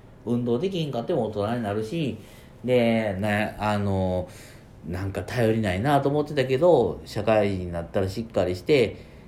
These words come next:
Speaker 2: まあ、あの、勉強できひんかったかもしれへんけども、結婚もして子供も産んで、まあ、なんとかなるやんっ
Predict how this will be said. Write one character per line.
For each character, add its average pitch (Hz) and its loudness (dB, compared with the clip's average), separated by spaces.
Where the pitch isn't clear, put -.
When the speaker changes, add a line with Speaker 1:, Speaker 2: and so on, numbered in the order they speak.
Speaker 2:
ま 92 -2
あ、 92 -2
あ 95 -2
の、 82 -6
勉 107 0
強 120 0
で 180 -2
き 180 -8
ひ 151 -4
ん 139 -4
か 135 0
っ 131 -2
た 139 0
か 135 0
も 147 -2
し 190 -2
れ 175 0
へ 165 2
ん 165 0
け 170 -2
ど 180 2
も、 190 2
結 101 -6
婚 110 2
も 92 -2
し 98 -6
て 139 -2
子 104 -2
供 98 -2
も 92 -4
産 123 -2
ん 104 -4
で、 120 -2
ま 110 -2
あ、 - 0
な 98 2
ん 113 -2
と 175 2
か 113 4
な 87 2
る 123 0
や 190 2
ん 139 -6
っ - -8